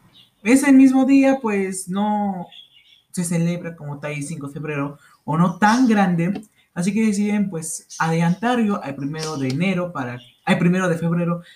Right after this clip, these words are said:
para que así tengamos un descanso, pues, algo largo, y pues esta vez tenemos un descanso de un fin de semana de tres días. <laughs> Bueno,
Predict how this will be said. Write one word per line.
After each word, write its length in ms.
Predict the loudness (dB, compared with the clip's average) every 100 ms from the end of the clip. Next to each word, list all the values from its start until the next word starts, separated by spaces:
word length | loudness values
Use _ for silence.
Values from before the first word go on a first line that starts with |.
| _ -4
para 160 | -4
que 60 | -4
así 120 | -6
tengamos 540 | -6 -8 -6 -6 -6 -6
un 120 | -6
descanso, 680 | -8 -8 -8 -6 -6 -8 -8
pues, 180 | -6 0
algo 200 | 4 4
largo, 420 | 4 2 0 -4
y 60 | -4
pues 160 | -4 -4
esta 140 | -2
vez 160 | -2 -4
tenemos 180 | -6
un 80 | -6
descanso 340 | -8 -6 -4 -2
de 240 | -4 -6 -16 -16 2
un 100 | 4
fin 100 | 6
de 80 | 6
semana 360 | 6 6 4
de 100 | 2
tres 240 | 0 0 2
días. 220 | -2 -2
<laughs> 80 | -4 2 2 2 -2 -6 -14 -16 -8
Bueno, 240 | -6 -6